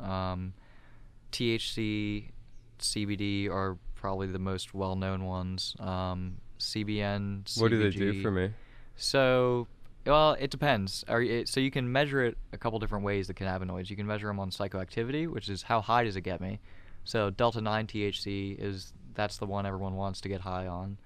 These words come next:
Speaker 2: Hmm.
Speaker 1: Um, C B D
Speaker 2: So that's
Speaker 1: may
Speaker 2: what's
Speaker 1: not
Speaker 2: in
Speaker 1: have.
Speaker 2: marijuana.
Speaker 1: Yep. So that's, like, your typical, that's your pot, you know,
Speaker 2: Got
Speaker 1: is,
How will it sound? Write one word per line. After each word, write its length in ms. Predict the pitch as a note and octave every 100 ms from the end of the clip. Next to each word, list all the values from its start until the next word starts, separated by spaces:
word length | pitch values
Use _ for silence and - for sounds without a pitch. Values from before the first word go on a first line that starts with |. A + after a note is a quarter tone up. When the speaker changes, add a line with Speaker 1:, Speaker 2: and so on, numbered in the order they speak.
| -
Speaker 2:
Hmm. 440 | C3 F#2+ - - G#2
Speaker 1:
Um, 380 | G#2 G2 G2
C 240 | G2 - A#2+
B 120 | A2+
D 0 |
Speaker 2:
So 80 | A2+
that's 140 | B2
Speaker 1:
may 80 | A2
Speaker 2:
what's 140 | G#2+
Speaker 1:
not 140 | G#2+ G2+
Speaker 2:
in 80 | G#2
Speaker 1:
have. 180 | G#2
Speaker 2:
marijuana. 540 | A2+ G2+ G2 F#2 F2+ A2 -
Speaker 1:
Yep. 300 | A2 A2 -
So 160 | - G#2+
that's, 240 | G#2 -
like, 140 | G#2+ G2
your 120 | G2+
typical, 440 | A2 G#2 G#2 G2+
that's 160 | G2+ -
your 120 | G2 - - -
pot, 320 | A2 F#2+ G2+ - -
you 120 | G2+
know, 140 | F#2+ G2
Speaker 2:
Got 220 | A#2 F#2+
Speaker 1:
is, 120 | -